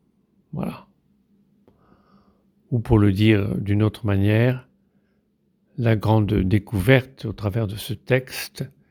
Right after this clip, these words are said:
c'est que tout est don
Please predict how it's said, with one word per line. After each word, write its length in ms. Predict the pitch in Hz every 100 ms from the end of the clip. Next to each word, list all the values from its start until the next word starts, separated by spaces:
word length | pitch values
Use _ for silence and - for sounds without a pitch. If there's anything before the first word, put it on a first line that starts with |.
| _ _ _ _ -
c'est 240 | - 117
que 320 | - 117 - -
tout 260 | - - 147 - -
est 120 | 104
don 460 | 92 101 117 147